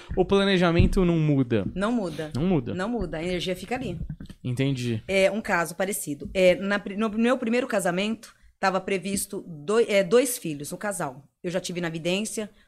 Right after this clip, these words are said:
Speaker 2: tudo. Já tive a vidência, tudo. Era o Júnior e mais uma menina, tá?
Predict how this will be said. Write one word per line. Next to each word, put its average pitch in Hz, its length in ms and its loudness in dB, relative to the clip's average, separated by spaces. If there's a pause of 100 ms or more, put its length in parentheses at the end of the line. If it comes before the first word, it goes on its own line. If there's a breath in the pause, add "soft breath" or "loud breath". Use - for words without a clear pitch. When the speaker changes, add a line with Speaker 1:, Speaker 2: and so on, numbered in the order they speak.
Speaker 2:
tudo. 208 220 -2
Já 165 120 -6
tive 180 160 -4
a 180 40 0
vidência, 185 440 -4
tudo. 156 200 -8
Era 165 120 -2
o 190 60 -2
Júnior 233 300 -2
e 247 80 -2
mais 254 240 -2
uma 240 100 -2
menina, 156 400 -2 (380)
tá? 170 240 -2